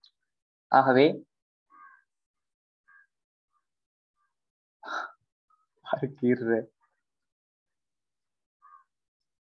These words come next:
சரியா, விளங்கிச்சா? So என்ன செய்யப்பட போகுதுன்னு சொன்னா, நாம அங்க லிவரை வந்து lock பண்ணி தானே வச்சிருப்போம். ஞாபகம் இருக்கா? நீங்க கையால அப்படி இழுத்தீங்கன்னு சொன்னா lock பண்ணலாம் தானே. So lock பண்ணதுக்கு பிறகு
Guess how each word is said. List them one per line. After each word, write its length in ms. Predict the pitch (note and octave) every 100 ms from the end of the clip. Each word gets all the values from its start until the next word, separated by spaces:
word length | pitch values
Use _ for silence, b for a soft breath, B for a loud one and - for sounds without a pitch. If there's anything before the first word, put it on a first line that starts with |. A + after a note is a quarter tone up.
| _ _ _ _ _ _ _ _ _ -
சரியா, 320 | - C3+ B2 A2+ - _ _ _ _ _ _ _ _ -
விளங்கிச்சா? 380 | C#3+ D3+ B2 A2+ - _
So 180 | - C#3+ C#3
என்ன 160 | C#3
செய்யப்பட 300 | C#3+ D3 C3+
போகுதுன்னு 280 | B2+ B2 A#2+
சொன்னா, 140 | B2 C#3+
நாம 180 | C#3+
அங்க 200 | C#3 D3 C#3+ C#3
லிவரை 320 | C#3+ D#3+ D#3+
வந்து 200 | D3+ C#3+
lock 180 | C#3 -
பண்ணி 140 | D#3
தானே 160 | D3 C#3+
வச்சிருப்போம். 340 | C3+ B2+ B2+ _ _ _ _ _ -
ஞாபகம் 220 | C3 C3 C3
இருக்கா? 180 | B2
நீங்க 200 | B2 B2
கையால 240 | B2+ C#3 C3+
அப்படி 140 | C3+
இழுத்தீங்கன்னு 340 | C#3+ C#3+ C#3 C#3
சொன்னா 140 | E3
lock 180 | D#3 -
பண்ணலாம் 240 | D3+ D3+
தானே. 140 | B2+ A#2+ _ _ _ _
So 140 | C3+
lock 180 | C3+ C3
பண்ணதுக்கு 300 | D#3+ C#3+ B2
பிறகு 320 | B2+ B2 A#2+